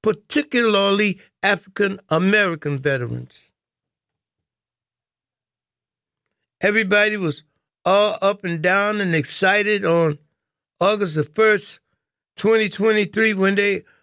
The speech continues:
unveiled the statue of General Edward O. Gaudin right across the street from the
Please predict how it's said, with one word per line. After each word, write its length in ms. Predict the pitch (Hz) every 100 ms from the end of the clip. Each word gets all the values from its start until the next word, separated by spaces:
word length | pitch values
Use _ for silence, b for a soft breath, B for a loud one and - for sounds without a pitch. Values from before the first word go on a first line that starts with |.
| b -
unveiled 680 | 175 185 151 190 202 196 180 _ _ _
the 120 | 175
statue 540 | 147 - 190 185 - 175
of 120 | 160
General 380 | 143 180 185 165
Edward 360 | - 190 185 185
O. 180 | 185
Gaudin 880 | 175 175 180 156 165 220 202 202 208 _ _ _ _ _ _ _ _ _ _ _ _ _ _ _ _
right 220 | - 175
across 380 | 190 185 196 180
the 100 | 165
street 340 | 135 - 208 180
from 300 | - 190 180
the 180 | 120